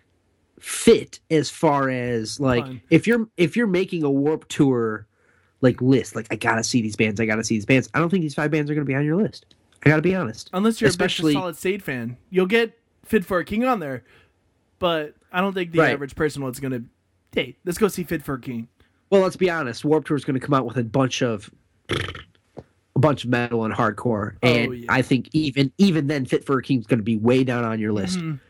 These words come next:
Speaker 1: because they're gonna come out with ten or fifteen more bands that you're gonna wanna see even more than this band. Now, you're always gonna have room on the list at Warped Tour for one or two bands that you've never seen before that you're,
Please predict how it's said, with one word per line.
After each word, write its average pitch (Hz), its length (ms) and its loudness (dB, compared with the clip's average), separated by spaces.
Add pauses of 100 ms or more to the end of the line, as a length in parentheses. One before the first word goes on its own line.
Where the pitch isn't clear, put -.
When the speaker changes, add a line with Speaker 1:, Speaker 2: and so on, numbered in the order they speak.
Speaker 1:
because 127 520 4 (640)
they're 151 200 6
gonna 147 180 0
come 156 140 -2
out 143 160 -2
with 127 260 -2 (760)
ten 156 300 2
or 151 60 -4
fifteen 170 400 0
more 160 160 2
bands 117 280 -4
that 117 140 -2
you're 131 160 2
gonna 131 280 2
wanna 127 180 -2
see 143 360 -2 (360)
even 170 280 4
more 185 260 0
than 127 160 -6
this 107 180 -8
band. 101 280 -6 (100)
Now, 131 400 0 (960)
you're 143 220 4
always 185 240 2
gonna 220 160 -2
have 185 280 -4
room 185 160 4
on 170 140 -4
the 170 60 -4
list 143 360 -2
at 139 140 2
Warped 139 260 0
Tour 117 460 -2 (200)
for - 180 4
one 113 360 0
or 131 100 4
two 135 200 4
bands 117 300 0
that - 60 -6
you've 107 120 -4
never 113 220 2
seen 120 220 2
before 110 300 0
that 95 80 -2
you're, 110 220 0